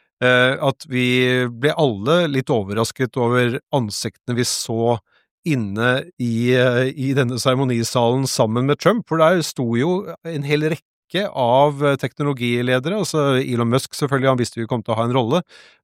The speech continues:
men det var jo Mark Zuckerberg og Jeff Bezos og hele gjengen sto jo der, og, og du ble jo,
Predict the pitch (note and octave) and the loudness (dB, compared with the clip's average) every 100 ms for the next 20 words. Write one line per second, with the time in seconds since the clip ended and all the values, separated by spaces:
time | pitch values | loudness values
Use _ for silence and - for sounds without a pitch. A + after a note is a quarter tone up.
0 | - C3+ B2+ B2 C3+ A#2+ G#2+ A#2+ - A2 | -4 2 4 4 4 2 0 -4 -4 -2
1 | A#2 A#2 A#2 A#2+ - A2 - A#2+ - A#2+ | 0 0 -2 -4 -4 -6 -4 -6 -2 -2
2 | A2+ _ _ _ - D3+ A#2 B2+ A#2 G#2 | -2 _ _ _ 0 2 2 2 0 -2
3 | A2 E3 E3+ - _ _ _ - B2+ A2+ | -2 -2 -4 -8 _ _ _ -8 -4 2
4 | B2 C3+ C3+ C3+ C3+ C3+ C3 C3+ D3 C3 | 2 2 2 4 4 2 0 -4 -4 -2
5 | C#3+ C3 | 0 0